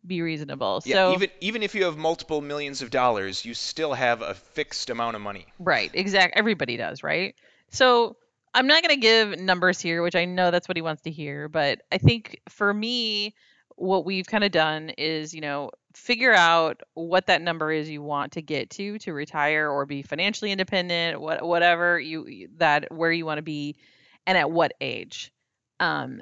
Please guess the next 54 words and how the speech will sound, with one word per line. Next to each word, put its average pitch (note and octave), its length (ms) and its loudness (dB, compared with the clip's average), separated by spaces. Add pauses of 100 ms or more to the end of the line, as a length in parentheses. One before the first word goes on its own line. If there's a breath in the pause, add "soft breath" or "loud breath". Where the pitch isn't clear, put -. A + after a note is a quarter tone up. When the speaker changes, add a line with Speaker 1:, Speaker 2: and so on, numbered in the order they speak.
Speaker 1:
then A3 480 2
there's F#3+ 180 0
some F3+ 120 -6
math F3+ 300 4
you G3 60 -2
can G3 140 -4
do F3+ 160 0
to F3 80 2
kinda D#3 200 -2
back D3 300 2
into A3+ 340 2
it E3 160 0
to E3+ 60 -4
say, D#3 340 4
"Okay, D#3 360 2
if D#3 100 -4
that D3+ 200 4
age D#3 280 -4
is D#3 300 -10
fifty F3 500 -4
for D#3+ 220 -12
me D#3+ 400 -10
and C#3 100 -6
it's, - 260 -10 (160)
it's - 360 -20 (140)
whatever, D3 580 -2 (340)
million, D3+ 640 -6 (140)
million D#3+ 340 -4
dollars," C3+ 480 -2 (380 soft breath)
you, F#3+ 120 0
you G#3+ 160 2
can G#3+ 140 2
back F3+ 320 6
in G3+ 220 0
to F3+ 80 -2
say, D3+ 320 0
"What E3+ 200 0
do G#3+ 60 0
you G#3+ 120 0
have F3+ 120 0
to F#3+ 80 -12
save E3+ 440 0
every D#3 260 -6
year? E3 260 -2
Where E3+ 220 0
do E3 80 -6
you E3+ 60 -6
need D#3 180 -10
to D3+ 80 -8
be E3 360 -6 (380 soft breath)
to G#3+ 140 2
hit D#3+ 260 -2
that?" - 260 -4
Right? G#3 440 -2